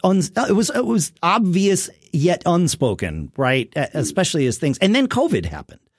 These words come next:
Speaker 1: And, and that, you know, and then we s-, we, obvi-, obviously we stayed in touch. We released the record that we recorded right before covid. But again, even that record, it was, "Hey, Dave, we, you know, we're doing,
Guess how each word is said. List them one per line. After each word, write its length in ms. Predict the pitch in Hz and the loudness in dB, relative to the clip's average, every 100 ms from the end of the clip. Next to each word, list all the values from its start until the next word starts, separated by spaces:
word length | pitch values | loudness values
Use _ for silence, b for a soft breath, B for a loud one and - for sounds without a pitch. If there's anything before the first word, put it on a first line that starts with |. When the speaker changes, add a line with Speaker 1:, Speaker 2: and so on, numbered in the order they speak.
| _ _ _ _ _ _ | _ _ _ _ _ _
Speaker 1:
And, 200 | 180 185 - | 0 0 0
and 140 | 185 | 2
that, 300 | 208 277 - - _ _ | 2 0 -2 -12 _ _
you 260 | 202 - 226 | -6 0 2
know, 140 | 170 | 4
and 120 | 151 | 4
then 180 | 175 220 | 4 2
we 140 | 220 185 | 2 2
s-, 220 | 143 - - | 0 -6 -6
we, 220 | 196 165 151 - _ - | -2 0 -2 -6 _ -12
obvi-, 460 | - 110 120 120 - | -6 0 0 0 -2
obviously 280 | 120 120 | -2 0
we 60 | 87 | -2
stayed 240 | - 110 | -2 0
in 60 | 92 | 0
touch. 260 | 165 160 131 | 2 0 0
We 60 | |
released 360 | 101 101 147 - | 0 2 2 2
the 60 | 120 | 0
record 520 | 120 120 131 110 95 | 0 0 0 0 0
that 260 | 107 - | -4 -2
we 100 | 120 | -2
recorded 400 | 107 104 135 113 | 0 0 0 0
right 160 | 104 101 | 0 -2
before 320 | 107 - 123 | -6 -6 -6
covid. 440 | 110 117 101 101 90 | -2 -2 0 -2 -2
But 180 | 139 | -4
again, 280 | 151 185 226 | -2 0 2
even 240 | 170 175 175 | 2 2 2
that 180 | 180 180 | 2 2
record, 300 | 165 - 135 | 0 0 0
it 60 | 123 | 0
was, 200 | 135 - b b - | -2 -4 b b -2
"Hey, 120 | 202 | 2
Dave, 240 | 214 180 - | 2 2 0
we, 200 | 175 175 196 | 0 0 2
you 80 | 175 | 2
know, 60 | |
we're 120 | 165 | 2
doing, 560 | 165 185 175 160 147 131 | 2 2 2 2 0 -2